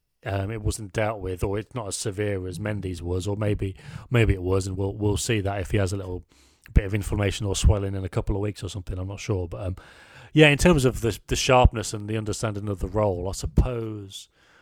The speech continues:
yeah, um, Aguero's Aguero, really. He's, he's never gonna lose that,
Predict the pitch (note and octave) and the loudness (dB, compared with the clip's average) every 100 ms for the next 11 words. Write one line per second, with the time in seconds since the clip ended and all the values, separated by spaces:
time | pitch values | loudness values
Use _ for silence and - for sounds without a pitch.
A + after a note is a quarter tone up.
0 | _ _ _ _ _ B2+ A#2+ F#2+ G2 C#3 | _ _ _ _ _ -4 -4 -4 -8 -16
1 | _ _ _ A2 G2 G2 G2 - _ _ | _ _ _ -6 -4 -6 -14 -20 _ _
2 | _ _ _ _ _ _ _ A#2 - G#2+ | _ _ _ _ _ _ _ 0 2 2
3 | F2+ - F#2+ A#2 G2 E2 D#2+ D#2+ F#2+ - | -2 -4 -4 -4 -8 -14 -18 -18 -20 -14
4 | G2+ - - - - A2+ A#2 C3 A2+ G#2+ | -12 -12 -16 -20 -12 -8 -2 -2 -2 -6
5 | G2+ G#2 G2 F2 F#2+ | -6 -6 -6 -8 -12